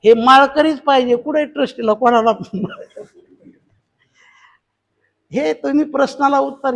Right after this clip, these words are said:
योग्य मला बोलता, तुम्ही योग्य बोलता आणि तुम्ही सुद्धा मला विचारावं, इथं चुकता तुम्ही, आम्ही तुम्हाला सांगू, तुम्ही आमचे आहेत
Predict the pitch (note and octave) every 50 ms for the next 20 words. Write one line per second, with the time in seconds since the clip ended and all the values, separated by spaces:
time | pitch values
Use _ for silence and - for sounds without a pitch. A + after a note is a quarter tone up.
0 | A3+ A3 A#3+ C4+ C#4+ C4 A#3 C4+ C#4 C4 B3 B3+ B3 B3 B3 A#3+ G3+ A#3+ B3 B3
1 | B3 B3 B3+ B3 B3 B3 B3 A#3 F#3 F#3+ B3+ C#4+ C4+ A3+ A#3+ A#3+ G3+ G#3 G3+ F#3
2 | E3+ - E3 - - _ _ _ _ _ _ - F3+ G#3 A#3+ B3 A#3+ - A#3+ A#3+
3 | C4 C4 - C4 B3+ G#3+ A#3+ B3 A#3+ A#3+ A#3+ A#3+ A#3+ G#3+ G#3 G#3+ G#3 - A#3+ A#3+
4 | A#3+ A3+ A3 G#3 F#3 E3+ - F#3+ F#3 G#3 G#3+ G#3+ A3 A3+ - _ - G#3+ G#3 G3+
5 | G3+ G3 G3+ G3+ G3+ G#3 G#3 G3 - F#3+ F#3+ G#3 A3+ A#3 G#3+ A3 G#3+ G#3 G3+ G3
6 | F#3+ _ - A#3 A#3+ C4 C4 C4 C4 C4 B3+ B3+ A#3+ A#3 G3+